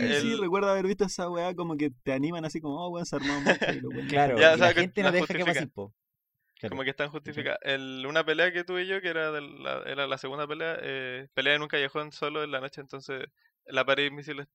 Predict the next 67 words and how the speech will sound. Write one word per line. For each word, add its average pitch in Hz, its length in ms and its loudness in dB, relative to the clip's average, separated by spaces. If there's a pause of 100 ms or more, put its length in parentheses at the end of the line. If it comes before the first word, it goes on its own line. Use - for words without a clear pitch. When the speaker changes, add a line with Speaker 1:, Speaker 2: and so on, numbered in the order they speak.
(120)
Speaker 2:
no 139 160 0
la 147 60 4
justificaba 143 560 2
nada. 123 200 0 (240)
<laughs> - 320 -10
Era 139 200 6
muy 147 140 0
videojuego, 143 540 -2
pero 127 300 2
me 131 100 -4
gustó 131 280 -2
también, 156 240 -2
Speaker 3:
<laughs> - 20 -
No, 127 60 -2
Speaker 2:
pues, 127 120 -4
Speaker 3:
pero, - 40 -12
Speaker 2:
porque - 120 -14
Speaker 3:
no, 139 260 0
en 135 100 0
el 131 120 4
cero 160 220 4
sí, 147 180 0
si 127 120 -6
en 127 60 0
el 120 60 -2
cero 139 160 -2
te 151 80 -2
peleas 131 220 0
en 143 80 0
un 151 60 -4
cajón, 147 380 2
aparece 139 380 0
gente 156 320 -4
en 139 160 -2
la 123 340 -6
Speaker 2:
En 139 100 -6
un 143 80 -6
callejón. 143 340 4
Speaker 3:
salida 131 180 -2
de, 139 180 -4 (120)
de, 120 140 -8
o 127 40 -4
sea, 127 160 2
del 113 140 -2
callejón, 113 320 0
Speaker 1:
En - 40 -2
Speaker 3:
perdón. 185 160 4
Speaker 1:
un - 140 4
cajón. 185 500 2
Speaker 2:
<laughs> 190 600 2
Speaker 3:
En 139 60 2
el 135 120 0
cajón 147 320 2
también 139 200 0
te 139 60 4
hacía 156 200 2
enano, 170 320 2
¿cachai? 170 340 -6
Capaz 143 280 -4
que 151 100 -6
en 143 60 -4
algún 147 160 -8
momento 147 260 -8
pasa 151 160 -2
en 143 100 6
un 147 80 -2
Yakuza, 147 420 -4